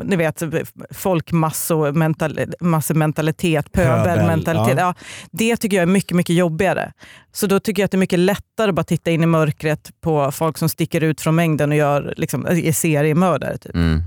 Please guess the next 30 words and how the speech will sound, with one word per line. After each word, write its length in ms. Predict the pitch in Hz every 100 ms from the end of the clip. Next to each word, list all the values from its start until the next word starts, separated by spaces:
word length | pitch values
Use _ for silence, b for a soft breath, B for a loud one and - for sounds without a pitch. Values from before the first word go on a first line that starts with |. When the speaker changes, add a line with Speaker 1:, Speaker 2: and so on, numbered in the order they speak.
| -
Speaker 1:
Att 120 | - 190
det 60 |
är 40 | 180
lättare 480 | 185 165 - 185 170
att 60 |
så 80 | 160
här, 60 | 151
hantera 540 | 151 147 160 156 156
mörkret 500 | 160 160 151 - - -
där. 260 | - - - _ _ _
Speaker 2:
Det 80 | -
blir 120 | 113
som 120 | 113 120
en 120 | 117
Netflix-serie 840 | 123 - 110 101 - 127 120 92
mer. 220 | 80 71 71 B B
Speaker 1:
Ja, 240 | 233 247 220
Speaker 2:
Och 80 |
så 60 | 110
Speaker 1:
och 20 |
Speaker 2:
att 40 | 214
Speaker 1:
det 60 |
Speaker 2:
det 60 | 208
Speaker 1:
blir, 120 | 220 -
det 100 | 254
Speaker 2:
sticker 320 | 254 127 120
ut 260 | 117 104 -
för 280 | - 127 101
Speaker 1:
Mm. 220 | 254 202
Speaker 2:
mycket. 280 | 160 76